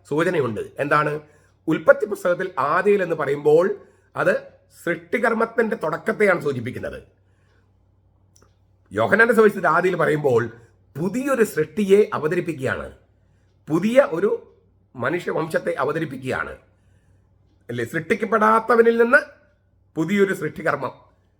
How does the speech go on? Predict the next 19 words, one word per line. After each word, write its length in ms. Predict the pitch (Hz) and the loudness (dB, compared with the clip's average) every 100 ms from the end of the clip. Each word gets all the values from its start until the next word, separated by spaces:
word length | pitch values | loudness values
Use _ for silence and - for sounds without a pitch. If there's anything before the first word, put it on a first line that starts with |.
| _ _ - | _ _ -4
അതായത് 340 | 143 165 180 247 - 135 | 2 4 6 4 2 -4
യേശുവിൽ 520 | 143 175 196 220 254 - - _ _ _ _ _ _ _ _ _ | 0 2 0 -2 -4 -6 -18 _ _ _ _ _ _ _ _ _
ദൈവം 320 | 117 151 175 196 131 | 0 4 2 0 -2
എല്ലാം 240 | 151 135 214 - 120 | 2 0 0 -10 -8
നവീകരിക്കുകയാണ്, 680 | 127 165 196 196 175 147 117 101 | -4 -2 2 0 0 -2 -2 -4
പുതുക്കുകയാണ്. 640 | 151 214 214 190 110 85 64 - _ _ _ _ - | -6 -6 -4 -2 -2 -4 -10 -20 _ _ _ _ 4
അത് 140 | 226 - | 4 4
കാണിക്കാൻ 320 | 170 196 202 175 | 0 0 0 0
വേണ്ടിയാണ് 440 | 160 147 123 123 180 - _ 131 151 | -2 0 0 0 -4 -10 _ -2 2
യേശു, 400 | 165 208 208 415 - _ _ - | 4 4 4 -2 -2 _ _ -10
യേശുവിലൂടെ 720 | 123 160 196 220 220 226 240 196 | -2 0 0 0 2 4 4 2
കൂ-, 160 | 160 127 156 | -8 -4 -2
യേശുവിലൂടെ 720 | 202 202 220 214 202 151 143 208 - - _ - | -2 -2 -4 2 2 2 0 0 -2 -6 _ -4
ഒരു 120 | 151 196 147 | -4 -2 -4
പുതിയ 220 | 175 240 226 | -6 -4 -4
സൃഷ്ടികർമ്മം 600 | 147 - 240 - 185 165 101 117 | -4 -2 -2 0 0 -2 -4 -4
ഭൂമിയിൽ 260 | 170 185 156 | -2 -2 0
നടക്കുന്നു. 440 | 139 - 220 165 90 - _ _ _ _ _ _ _ _ - | -2 0 0 0 -4 -14 _ _ _ _ _ _ _ _ -4
പുതിയൊരു, 440 | 151 208 247 240 | -2 0 2 2